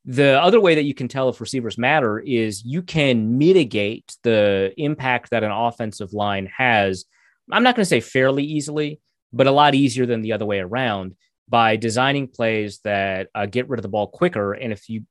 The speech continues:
design a play that gets rid of the ball quicker, you better have a good receiver that can get open quickly, which admittedly is a different skill set than getting open on an intermediate play. So you can't just say,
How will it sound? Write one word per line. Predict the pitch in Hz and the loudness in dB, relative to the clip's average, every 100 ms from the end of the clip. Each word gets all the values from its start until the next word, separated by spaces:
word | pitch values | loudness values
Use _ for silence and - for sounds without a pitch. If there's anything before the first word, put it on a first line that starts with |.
| _ | _
design | 127 135 202 | -2 0 0
a | |
play | 175 151 | 0 -2
that | |
gets | 131 120 | -2 -4
rid | 120 | -6
of | |
the | - | -6
ball | 107 | -8
quicker, | - 135 | -6 -4
you | 127 | -4
better | 101 131 117 | 0 0 0
have | 120 110 | -2 -4
a | |
good | 107 | -6
receiver | 101 - 113 | -8 -8 -6
that | 107 | -6
can | - | -6
get | 98 98 | -6 -6
open | 90 87 | -8 -10
quickly, | - 170 98 90 - - _ - | -6 -6 -6 -8 -12 -20 _ 2
which | 170 185 - | 2 4 0
admittedly | 160 156 240 240 196 156 | 0 0 0 0 0 -2
is | 131 | -2
a | |
different | 120 135 120 104 | -4 -8 -10 -10
skill | - 165 180 | -4 0 0
set | - 120 - | -2 -6 -4
than | 117 | -4
getting | 120 113 110 | -2 -2 -4
open | 104 104 | -4 -6
on | 113 113 | -8 -6
an | 101 | -8
intermediate | 117 110 107 135 123 - | -8 -8 -4 -2 -2 -2
play. | - 95 92 | -6 -6 -6
So | 104 | -10
you | 104 | -8
can't | 120 104 | -8 -8
just | 107 - | -10 -6
say, | 110 98 87 | -2 -2 -4